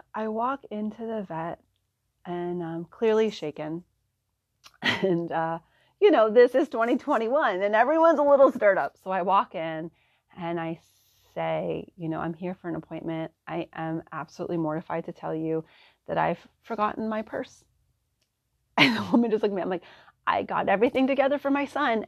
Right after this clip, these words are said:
And it was like, as soon as I had, like, revealed, and I live for, you know, blah, blah, blah. And she looks at me, she's like, "What's your name?" And I pull it up and she goes, "Oh, you've been with us for forever. It's fine. Just make sure you pay us before the end of the day."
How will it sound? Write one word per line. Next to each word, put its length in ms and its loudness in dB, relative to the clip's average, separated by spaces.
And 140 -4
it 80 -4
was 120 0
like, 140 2
as 120 -2
soon 200 0
as 120 0
I 120 8
had, 180 2
like, 200 2
revealed, 720 2
and 80 -4
I 80 0
live 180 4
for, 200 -2
you 80 -4
know, 220 -6
blah, 100 -4
blah, 100 0
blah. 160 2
And 160 -6
she 220 -4
looks 220 -4
at 60 -10
me, 60 -4
she's 140 -6
like, 120 -2
"What's 140 -6
your 100 0
name?" 200 4
And 80 -6
I 60 -4
pull 260 0
it 80 4
up 140 -4
and 160 -10
she 100 -14
goes, 140 -10
"Oh, 160 -6
you've 160 -4
been 140 0
with 120 0
us 140 -4
for 100 -4
forever. 480 2
It's 160 -8
fine. 320 -4
Just 180 -4
make 140 0
sure 160 -4
you 80 0
pay 220 2
us 120 0
before 220 -8
the 100 -4
end 140 -4
of 60 -6
the 100 -4
day." 300 -10